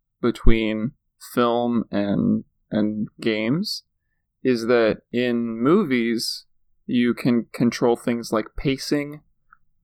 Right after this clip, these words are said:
character development, plot arc, things that make a story memorable and relatable.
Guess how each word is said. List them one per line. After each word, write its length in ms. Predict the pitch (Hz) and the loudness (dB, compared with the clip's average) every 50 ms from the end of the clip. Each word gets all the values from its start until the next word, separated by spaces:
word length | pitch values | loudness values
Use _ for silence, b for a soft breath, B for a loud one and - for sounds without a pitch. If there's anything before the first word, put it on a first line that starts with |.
| _ _ - - _ _ _ | _ _ -20 -20 _ _ _
character 420 | - - 139 135 131 - - 131 123 | -6 -2 -2 -2 -2 0 -2 -2 -2
development, 800 | 123 135 123 135 131 131 127 - - 123 123 123 123 117 - - _ _ _ _ _ _ _ _ | -2 -2 0 2 2 2 0 0 -2 -4 -4 -2 -4 -6 -8 -12 _ _ _ _ _ _ _ _
plot 320 | - - 127 127 110 - - - | -2 0 2 2 2 0 -2 -2
arc, 320 | 123 117 120 120 - - - - - _ _ _ _ _ _ _ _ _ _ _ _ _ _ _ _ _ _ _ | 0 0 0 -2 -4 -8 -16 -18 -20 _ _ _ _ _ _ _ _ _ _ _ _ _ _ _ _ _ _ _
things 280 | - 147 147 151 147 127 | -6 -4 -2 -2 -2 -2
that 120 | 127 131 | 0 0
make 400 | 120 120 127 127 131 127 - - - - _ _ _ _ _ _ _ _ _ _ _ _ - | 0 0 0 0 -2 -4 -6 -10 -18 -20 _ _ _ _ _ _ _ _ _ _ _ _ -4
a 160 | 123 123 123 | -4 -4 -2
story 920 | 123 - - - - - 156 151 151 139 131 123 120 117 117 117 123 - - _ _ _ _ _ _ _ _ _ _ _ _ _ _ _ _ _ _ _ _ _ _ _ _ _ _ _ _ _ | -4 -8 -10 -10 -2 0 2 4 6 4 4 4 2 0 0 -2 -4 -6 -8 _ _ _ _ _ _ _ _ _ _ _ _ _ _ _ _ _ _ _ _ _ _ _ _ _ _ _ _ _
memorable 920 | 117 131 127 123 120 123 131 139 147 160 165 160 185 185 196 208 214 214 - | -4 -2 0 0 -2 0 0 2 2 2 2 2 2 2 0 0 -2 -4 -4
and 140 | - 120 113 | -4 -2 0
relatable. 680 | 107 113 117 104 113 120 131 147 151 165 190 214 240 | 0 0 2 2 2 2 2 0 0 0 -2 -2 -2